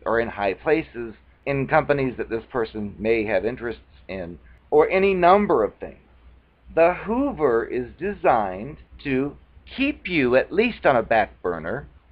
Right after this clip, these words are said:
keep you hoping and thinking that maybe you could work things out. And the question we got from the viewer is, why do they Hoover when they've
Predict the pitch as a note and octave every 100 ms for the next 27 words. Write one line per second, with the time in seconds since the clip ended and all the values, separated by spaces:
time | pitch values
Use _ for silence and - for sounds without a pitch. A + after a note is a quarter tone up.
0 | - - - B3 B3+ - G#3+ F#3 D#3+ -
1 | C3 A2+ - C#3 F3 D#3+ B2 A2+ - _
2 | _ E3+ D3 C#3 E3 D#3 C#3 - G#2 A2+
3 | G#2+ G#2 D3+ E3+ C#3+ C3 B2 B2+ B2+ -
4 | - A2 G2+ G2+ G2+ F#2 C#3 - - -
5 | - D#3 D#3+ D3 D3 F#3+ G3+ - E3 D3+
6 | C#3 C3 C3 - - C3 B2+ A2+ A2 A3
7 | G3+ C#3+ D#3+ - - _ _ A2 A#2 A2+
8 | B2 A2+ _ - C3+ D3 D#3 D3+ D3 C#3+
9 | F3 G#3 C#3+ A#2 B2+ C#3+ B2+ B2+ C3+